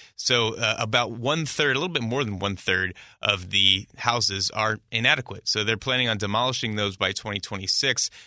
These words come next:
I think the real question is, you know, what's the investment going to be for that? So Mark Esper, who's the Secretary of the Army, said he's going to start investing for the demolition, but how they're going to move forward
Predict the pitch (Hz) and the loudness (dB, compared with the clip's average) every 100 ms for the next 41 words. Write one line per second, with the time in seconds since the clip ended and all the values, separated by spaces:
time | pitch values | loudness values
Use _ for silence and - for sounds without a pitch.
0 | - 123 113 110 135 175 123 110 - 101 | -2 -2 0 -2 -2 -2 0 0 0 0
1 | 101 95 - 120 104 98 104 110 120 - | 0 -2 -4 -6 -6 -6 -6 -2 0 0
2 | 110 104 107 95 113 - 120 104 98 95 | 0 0 -2 0 0 0 -6 -4 -4 -4
3 | 92 95 95 92 95 - 98 92 104 - | -4 -6 0 2 2 0 -4 -2 0 2
4 | 101 - 104 101 98 87 92 92 - - | 0 0 -4 -4 -4 -4 -4 -4 -8 -12
5 | - 123 110 113 101 95 117 117 113 - | -2 0 0 0 0 0 -2 0 0 0
6 | 101 104 104 98 - 107 101 113 120 117 | 0 -4 -4 -4 -2 -2 0 0 0 -2
7 | 101 95 92 104 107 95 107 147 151 131 | -6 -6 -8 -10 -8 -4 -2 0 0 -2
8 | 123 - - 117 117 139 143 135 127 127 | -6 -16 -6 0 6 8 8 4 2 0
9 | 120 - 120 113 110 - _ 110 117 113 | 0 0 0 -2 -4 -12 _ -6 -2 -2
10 | - 123 120 113 110 98 | -2 -2 0 2 0 0